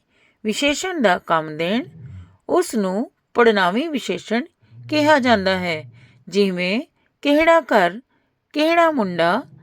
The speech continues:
ਤੁਹਾਡਾ ਸਕੂਲ ਆਦਿ। ਕਿਹੜਾ ਮੁੰਡਾ ਰੌਲਾ ਪਾ ਰਿਹਾ ਹੈ,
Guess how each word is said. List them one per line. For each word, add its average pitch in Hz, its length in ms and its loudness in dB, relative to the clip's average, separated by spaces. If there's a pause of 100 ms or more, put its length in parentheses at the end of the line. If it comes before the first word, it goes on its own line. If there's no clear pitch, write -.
(360)
ਤੁਹਾਡਾ 254 460 4
ਸਕੂਲ 214 440 -2 (300)
ਆਦਿ। 226 420 2 (920)
ਕਿਹੜਾ 285 400 2
ਮੁੰਡਾ 165 540 -2 (280)
ਰੌਲਾ 170 440 0 (240)
ਪਾ 294 280 4
ਰਿਹਾ 202 340 -2
ਹੈ, 151 260 -12